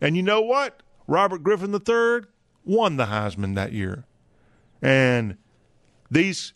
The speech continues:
coaches, maybe at halftime of a championship game, need to be reminded, "Hey, if we win this game, you're, you're gonna need to turn on the, the politics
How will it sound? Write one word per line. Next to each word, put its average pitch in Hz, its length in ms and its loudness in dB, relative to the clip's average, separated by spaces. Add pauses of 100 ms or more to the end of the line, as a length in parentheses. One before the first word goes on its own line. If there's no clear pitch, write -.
(100)
coaches, 151 680 0 (160)
maybe 175 360 2
at 135 80 0
halftime 135 800 0 (640)
of 131 200 2
a 127 140 4
championship 156 640 0
game, 147 520 2 (600)
need 151 220 2
to 147 100 0
be 143 160 2
reminded, 135 720 0 (460)
"Hey, 113 340 -6 (320)
if 123 220 -4
we 160 220 0
win 160 300 -2
this 160 160 -2
game, 165 400 0 (640)
you're, 175 200 2
you're 165 380 -2
gonna 170 260 0
need 156 220 2
to 127 60 -10
turn 151 320 2
on 139 220 4
the, 110 160 2 (200)
the 120 100 0
politics 131 800 2